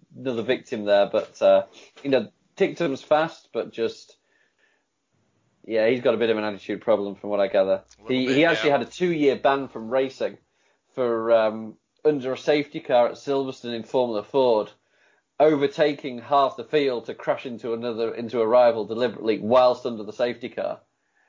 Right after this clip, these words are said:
Speaker 1: So that, uh, that got him a two-year ban. So, uh,
Speaker 2: And somebody
Speaker 1: O'Ward
Speaker 2: hired,
Speaker 1: is
Speaker 2: somebody hired him back after that.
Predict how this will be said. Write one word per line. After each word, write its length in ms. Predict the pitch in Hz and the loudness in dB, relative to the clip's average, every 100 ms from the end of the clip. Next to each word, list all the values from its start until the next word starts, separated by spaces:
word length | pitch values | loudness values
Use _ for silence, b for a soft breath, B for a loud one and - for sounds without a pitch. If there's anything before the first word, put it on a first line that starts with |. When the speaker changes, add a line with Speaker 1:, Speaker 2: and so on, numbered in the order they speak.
| _ _ _ - | _ _ _ -14
Speaker 1:
So 220 | - 113 | -2 2
that, 340 | 120 - - | 2 0 -2
uh, 120 | 123 101 | -2 2
that 180 | 135 | 2
got 120 | 120 123 | 0 -2
him 120 | 120 | -4
a 40 | |
two-year 440 | 104 135 120 117 107 | -4 -4 -2 -2 -2
ban. 420 | - 117 104 98 | 0 -2 -2 -12
So, 400 | - 113 110 107 | -6 -2 -2 -2
uh, 200 | 107 - | -4 -4
Speaker 2:
And 120 | - 127 | -8 -6
somebody 300 | 160 135 131 | -2 2 4
Speaker 1:
O'Ward 100 | 151 | 6
Speaker 2:
hired, 260 | - 147 | 6 4
Speaker 1:
is 120 | 143 135 | 2 -6
Speaker 2:
somebody 240 | 196 202 | -8 -4
hired 280 | 156 165 170 | 0 2 0
him 120 | 165 | -4
back 260 | 160 147 139 | -4 -4 -4
after 280 | 131 - | -8 -10
that. 260 | 113 104 87 | -8 -8 -8